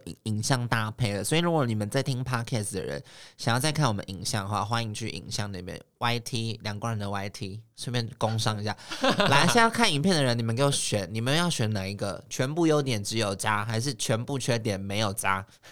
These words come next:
Speaker 2: 对，所以，所以，其实，其实有时候真的就是看，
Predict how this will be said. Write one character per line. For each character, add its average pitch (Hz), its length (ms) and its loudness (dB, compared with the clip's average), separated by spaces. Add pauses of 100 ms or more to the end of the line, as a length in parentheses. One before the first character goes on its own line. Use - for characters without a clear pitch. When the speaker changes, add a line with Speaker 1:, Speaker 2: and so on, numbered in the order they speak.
(260)
Speaker 2:
对， 160 320 4
所 220 200 4
以， 214 320 0
所 - 200 -2
以， 247 320 -2 (760)
其 247 180 4
实， 262 320 0
其 233 160 -2
实 247 220 0
有 143 180 4
时 143 100 0
候 202 140 4
真 208 160 0
的 190 160 2
就 170 160 -2
是 160 180 -2
看， 147 560 -2